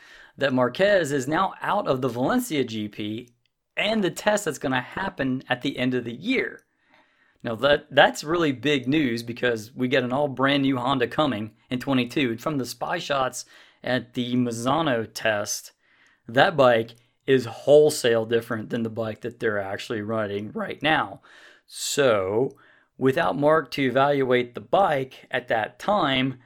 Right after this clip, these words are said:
they're gonna have to rely on what Brattle thinks and what Espargaro thinks. I, I mean, they can also listen to Alex, and they can also listen to Nakagami because they're all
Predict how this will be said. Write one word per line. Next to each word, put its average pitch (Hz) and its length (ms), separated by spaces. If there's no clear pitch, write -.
they're 131 160
gonna 135 240
have 139 160
to 131 80
rely 123 320
on 117 160
what 110 220
Brattle 139 460
thinks - 680
and 151 420
what 123 180
Espargaro 139 640
thinks. 123 360
I, - 220
I - 60
mean, 135 180
they 139 120
can 139 120
also 131 300
listen 127 340
to 110 320
Alex, 120 560
and 127 140
they 120 80
can 120 100
also 117 340
listen 117 420
to 113 460
Nakagami 120 680
because 120 220
they're 120 340
all 117 380